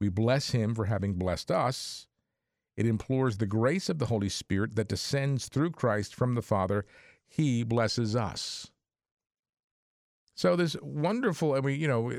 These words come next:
I always think about, we bless, you know, ourselves in the name of the Father and the Son and the Holy Spirit. Amen. We, we, uh, receive that beautiful final blessing at the end of,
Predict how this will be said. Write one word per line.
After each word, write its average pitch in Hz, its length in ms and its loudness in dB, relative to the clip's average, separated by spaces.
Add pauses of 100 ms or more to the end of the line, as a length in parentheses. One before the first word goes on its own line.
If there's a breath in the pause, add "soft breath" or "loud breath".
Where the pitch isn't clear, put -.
(160)
I 120 100 -2
always 135 180 0
think 131 200 0
about, 107 340 0 (460)
we 113 80 4
bless, 113 580 0
you 131 100 -6
know, 110 100 0
ourselves 104 600 0
in 95 80 0
the 98 80 0
name 98 140 0
of 95 80 -2
the 92 40 -4
Father 98 320 0
and 98 120 -4
the 95 40 -6
Son 101 160 -2
and 98 80 -2
the 95 40 -2
Holy 92 180 -2
Spirit. 95 400 -4
Amen. 101 480 -2 (580)
We, 104 220 0
we, 101 280 -2
uh, - 380 -12
receive 113 720 -2
that 104 220 0
beautiful 113 720 2
final 117 480 0
blessing 107 580 0
at 90 80 -6
the 95 180 0
end 104 380 0
of, 85 400 -4